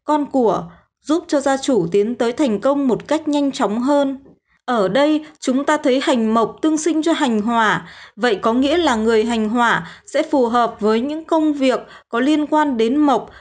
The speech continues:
như nghề mộc, gỗ, giấy, hoa, cây cảnh, vật phẩm tế lễ, hương liệu, vân vân. Đồng thời, cũng phù hợp với những công việc có liên quan đến hỏa, bởi vì hỏa với hỏa tương hợp.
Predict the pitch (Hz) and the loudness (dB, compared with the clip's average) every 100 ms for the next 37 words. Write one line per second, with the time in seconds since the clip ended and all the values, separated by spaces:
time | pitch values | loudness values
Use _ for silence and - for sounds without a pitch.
0 | - 269 294 302 294 - - 226 226 208 | -12 -2 2 2 0 -6 -4 0 2 2
1 | 202 226 254 - _ - 214 240 233 302 | 2 2 -2 -12 _ -10 -2 0 2 2
2 | 403 392 _ - 208 226 220 269 392 - | 0 -4 _ -14 -4 0 2 2 0 -2
3 | _ - 285 302 302 302 302 _ - 311 | _ -6 0 2 4 2 -2 _ -4 -2
4 | 302 294 240 180 170 - _ - 233 - | 0 0 -2 -2 -8 -18 _ -10 -6 -2
5 | 202 185 208 240 262 240 339 359 - _ | -2 0 0 2 0 0 -2 -4 -16 _
6 | 311 320 311 285 277 254 - - _ - | 0 2 4 2 2 0 -4 -16 _ -4
7 | 285 294 269 302 302 - _ _ _ _ | 0 0 2 0 -2 -8 _ _ _ _
8 | - - 233 240 233 247 254 233 220 - | -20 -6 -2 0 0 2 2 2 -2 -8
9 | _ 311 339 349 269 254 247 240 220 226 | _ -4 -2 0 2 2 0 0 0 0
10 | 285 311 320 339 330 311 277 247 - 220 | 2 0 -2 -2 0 0 0 0 -2 0
11 | 277 311 302 302 294 233 247 302 294 196 | 2 0 2 0 0 -2 0 0 2 0
12 | - - - _ 220 208 175 220 226 226 | -2 -10 -20 _ -2 0 0 0 0 0
13 | 196 139 170 208 262 302 254 175 170 - | 2 0 0 -2 0 0 0 -2 -4 -2
14 | 311 302 233 226 196 | 0 0 0 0 0